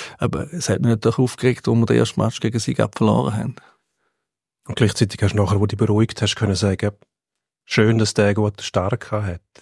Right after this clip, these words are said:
Speaker 1: Ja, eben, grundsätzlich, mir mag das, also ich mag das ihm von Herzen gönnen, dass er da, äh, mit den Freiburger wirklich von, von hinten langsam aufholt und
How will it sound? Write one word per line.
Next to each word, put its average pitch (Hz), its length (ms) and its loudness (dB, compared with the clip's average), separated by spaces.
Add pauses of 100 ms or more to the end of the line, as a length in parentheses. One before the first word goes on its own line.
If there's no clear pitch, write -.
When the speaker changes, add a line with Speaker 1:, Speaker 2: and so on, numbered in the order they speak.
(420)
Speaker 1:
Ja, 151 300 4
eben, 147 300 0 (140)
grundsätzlich, 135 600 -2
mir 123 160 2
mag 117 260 0
das, - 320 -4
also 113 160 -2
ich 123 160 0
mag 113 200 -2
das 113 120 -6
ihm 120 160 0
von 113 100 -2
Herzen 113 340 0
gönnen, 117 260 2
dass 113 160 -2
er 113 140 2
da, 110 100 0 (580)
äh, 95 40 -8
mit 113 220 -6
den - 60 -6
Freiburger 117 560 -2
wirklich 113 240 -6
von, - 380 -8 (100)
von - 160 -6
hinten 120 240 2
langsam 117 400 2
aufholt 127 460 4
und 110 240 0